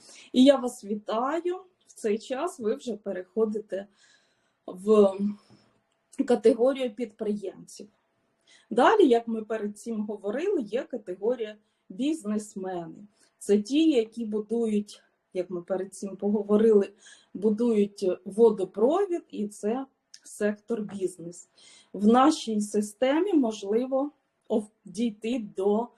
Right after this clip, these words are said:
такої категорії і стати бізнесменом за умови, що у вас буде вже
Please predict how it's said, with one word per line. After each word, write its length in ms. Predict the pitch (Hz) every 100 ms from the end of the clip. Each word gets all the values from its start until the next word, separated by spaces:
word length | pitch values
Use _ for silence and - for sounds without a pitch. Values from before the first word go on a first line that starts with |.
| _ _ _
такої 320 | 196 202 208
категорії 800 | 190 202 202 196 220 294 370 285
і 40 | 214
стати 380 | 208 220 220
бізнесменом 920 | 208 196 185 202 - 247 294 403 403 320
за 280 | 208 226 311
умови, 560 | 262 208 208 240 302
що 260 | 269 - 185
у 40 |
вас 260 | 180 196 196
буде 220 | 196 185
вже 260 | 175 175